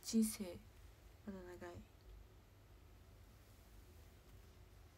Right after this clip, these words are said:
リミ、メンタル強くないです、全然。全く強くない。でも、でも、でも、たくさんの方が、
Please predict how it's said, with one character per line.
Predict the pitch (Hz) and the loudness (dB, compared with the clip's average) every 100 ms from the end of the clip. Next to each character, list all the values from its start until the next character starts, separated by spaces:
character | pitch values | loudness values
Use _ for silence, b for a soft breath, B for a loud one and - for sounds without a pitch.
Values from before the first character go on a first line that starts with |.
| - - - - - | -14 -14 -12 -6 4
リ | 254 | 12
ミ、 | 233 | 12
メ | 226 | 12
ン | 359 | 12
タ | - | 12
ル | 226 220 | 12 12
強 | - 269 | 10 8
く | - | 12
な | 226 233 | 12 12
い | 226 | 10
で | 208 | 8
す、 | - | 4
全 | 202 196 | 0 2
然。 | 196 202 208 214 214 - | 2 2 2 0 -2 0
全 | 240 | -4
く | - 285 | 2 2
強 | - 294 269 | 4 2 4
く | 220 | 2
な | 196 | -2
い。 | 190 214 - - - - - - - - - - - - - - - - - - - - - - - - - - - - - - - - - - - b b b b - | -4 -8 -10 -14 -12 -12 -14 -14 -14 -14 -14 -14 -14 -12 -12 -12 -12 -12 -12 2 2 2 -8 -12 -14 -14 -14 -14 -14 -14 -14 -16 -12 -12 -12 -14 -12 b b b b -4
で | 208 | 0
も、 | 196 | 8
で | 208 | 10
も、 | 208 - | 10 10
で | 208 | 12
も、 | 226 214 196 202 - | 12 12 12 6 2
た | - | 6
く | 220 | 10
さ | - 330 | 12 12
ん | |
の | 269 | 12
方 | 226 196 196 | 10 6 6
が、 | 190 190 190 | 8 8 8